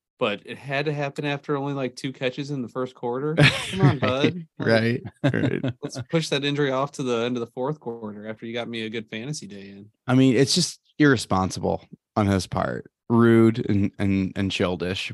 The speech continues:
Speaker 2: but it's just a concussion. I think he'll probably miss a game and be back, so you'll be, you'll be all right. Uh, Dallas Goedert injures his shoulder and to miss, quote,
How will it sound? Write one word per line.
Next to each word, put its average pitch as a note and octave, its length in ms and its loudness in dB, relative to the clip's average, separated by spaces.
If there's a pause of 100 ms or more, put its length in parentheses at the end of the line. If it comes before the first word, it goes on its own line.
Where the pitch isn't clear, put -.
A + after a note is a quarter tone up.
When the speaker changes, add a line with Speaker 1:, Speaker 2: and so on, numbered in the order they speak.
Speaker 2:
but G2+ 240 2 (680)
it's F3+ 160 4
just B3 180 4
a B3+ 40 6
concussion. E3 560 4
I C#3+ 140 4
think F3 180 4
he'll D3 220 6
probably A#2+ 320 4
miss A2 200 4
a A2+ 60 -2
game G2+ 260 2
and G#2 140 2
be G#2+ 80 2
back, G2 400 -2
so C3+ 120 -4
you'll D3 120 -2
be, B2 240 -2 (100)
you'll G2+ 140 -4
be A2+ 140 -2
all - 100 -6
right. - 240 -8 (840)
Uh, A#2 540 4
Dallas D#3 360 6
Goedert D#3 420 6
injures A2+ 320 6
his G#2+ 160 6
shoulder A#2 420 6
and A2 320 4
to A#2 80 4
miss, A2+ 240 6
quote, A#2+ 380 4